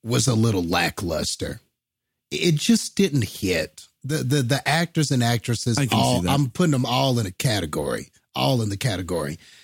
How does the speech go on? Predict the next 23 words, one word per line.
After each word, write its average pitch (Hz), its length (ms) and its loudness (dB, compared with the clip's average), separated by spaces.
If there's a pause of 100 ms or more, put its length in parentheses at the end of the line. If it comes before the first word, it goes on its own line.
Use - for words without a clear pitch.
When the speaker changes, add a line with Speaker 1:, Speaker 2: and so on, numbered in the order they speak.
(200)
Speaker 1:
It's 143 220 -2
not 156 240 4
necessarily 131 720 2
one 123 320 2
person's 107 460 -4
fault. 110 340 -2
I 139 100 2
just 147 320 -2
think 165 280 0
overall, 131 800 2 (380)
the, 117 260 0 (100)
the, 120 120 2
the 98 220 -2
singing 151 680 4
and 117 120 4
the 107 40 2
voices, 123 760 2
it 131 140 2
just - 420 0
didn't 139 340 4
really 110 280 4
hit, 110 500 0
man. 76 400 -4